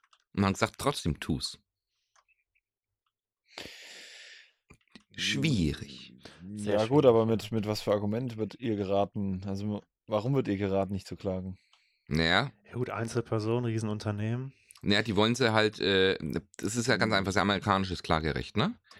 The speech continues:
Speaker 1: Twitch kann sich die Anwälte leisten, die du dir nicht, äh, vorstellen
Speaker 2: Von denen
Speaker 1: kannst.
Speaker 2: du träumst.
Speaker 1: Mhm. Also die machen dich fertig.
Speaker 3: Ja.
Speaker 1: Dann hast du sagen, sie klagen nicht,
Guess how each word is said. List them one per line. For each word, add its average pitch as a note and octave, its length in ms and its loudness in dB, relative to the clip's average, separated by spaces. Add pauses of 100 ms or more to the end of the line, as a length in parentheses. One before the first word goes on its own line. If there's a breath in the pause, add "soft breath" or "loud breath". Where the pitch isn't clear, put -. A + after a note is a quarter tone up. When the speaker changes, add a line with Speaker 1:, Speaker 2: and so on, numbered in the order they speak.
(120)
Speaker 1:
Twitch - 280 0
kann B2+ 180 0
sich - 120 -10
die G#2 120 2
Anwälte G#2+ 380 2
leisten, F#2+ 500 0
die F2+ 140 0
du E2 300 2 (1200 soft breath)
dir A2 80 6
nicht, G2+ 300 2
äh, F#2 220 4 (220)
vorstellen - 360 2
Speaker 2:
Von A2+ 100 2
denen - 40 0
Speaker 1:
kannst. - 140 4
Speaker 2:
du - 60 -4
träumst. - 560 -4 (140)
Speaker 1:
Mhm. B2 420 0 (220)
Also G#2+ 160 2
die B2+ 80 4
machen B2+ 200 2
dich A#2+ 120 -6
fertig. - 400 -4 (220)
Speaker 3:
Ja. G2 380 -6 (220)
Speaker 1:
Dann F#2+ 120 2
hast G2 120 0
du A2+ 160 2
sagen, A#2 200 2
sie A#2+ 80 -8
klagen G2 340 2
nicht, - 300 -2